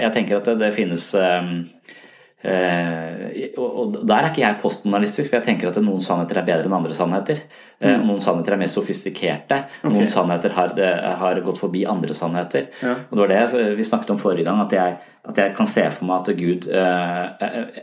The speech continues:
Speaker 1: endrer ansikt på, eh, etter hvert som, eh,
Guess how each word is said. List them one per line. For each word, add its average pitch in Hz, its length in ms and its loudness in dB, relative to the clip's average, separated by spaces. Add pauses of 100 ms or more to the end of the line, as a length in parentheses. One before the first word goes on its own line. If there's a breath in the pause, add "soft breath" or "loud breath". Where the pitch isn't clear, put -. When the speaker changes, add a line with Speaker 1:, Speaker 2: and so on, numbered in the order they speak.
Speaker 1:
endrer 101 400 0
ansikt 101 540 -2
på, 104 100 4
eh, 90 640 0
etter - 160 -2
hvert 82 160 -2
som, 90 340 0
eh, 87 280 0